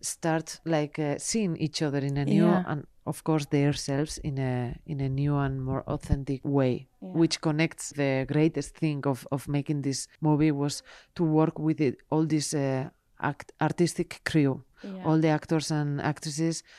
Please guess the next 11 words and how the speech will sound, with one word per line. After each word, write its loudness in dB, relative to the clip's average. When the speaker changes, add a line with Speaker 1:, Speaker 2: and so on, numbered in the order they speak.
Speaker 1:
We 4
really, 8
really 6
made 0
a, -2
a -4
real 4
family. 0
Speaker 2:
That's -2
very 4
beautiful. -2